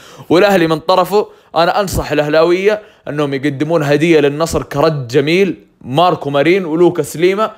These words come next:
مقابل مرابط ومايكون. والله لا تكون صفقة حلوة. لا بس مارين والله بدأ يضبط الفترة الأخيرة. على العموم إنه أنا بالنسبة لي أتمنى إذا لوكاس ليما راح يترك الأهلي وبيروح النصر حسب آخر الأخبار على سبيل الإعارة مدة ستة أشهر،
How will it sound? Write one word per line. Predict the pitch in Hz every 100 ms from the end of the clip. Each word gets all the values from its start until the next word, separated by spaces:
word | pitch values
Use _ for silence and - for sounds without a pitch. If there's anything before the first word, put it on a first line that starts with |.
| - -
مقابل | 143 139 180 147 143
مرابط | 151 156 131 127
ومايكون. | 120 98 95 101 - -
والله | 190 185
لا | 170
تكون | 170 165
صفقة | 151 156 135 143
حلوة. | 131 113 98 92 _ _ _ -
لا | 185 147
بس | 139 139 139
مارين | 139 143
والله | 123 123 110
بدأ | 107 123 120
يضبط | 110 104 101
الفترة | 101 101 107
الأخيرة. | 101 101 90 87 - - -
على | 143
العموم | 165 170 185 196 - _ _ _ _ _ _ 147
إنه | 160
أنا | 170
بالنسبة | 156 165 165 143
لي | 156 175 - - _
أتمنى | 139 147 165 170 131
إذا | 127
لوكاس | 143 156 147 -
ليما | 156 135
راح | 123 160
يترك | 151 135
الأهلي | 151 151 110 87
وبيروح | 123 147 170 156
النصر | 147 160 151
حسب | - 139 139
آخر | 147 151 131
الأخبار | 135 127 151 139 - - -
على | 131
سبيل | 139 139 160
الإعارة | 131 151
مدة | 151 135
ستة | - 147 147 160
أشهر، | 165 170 175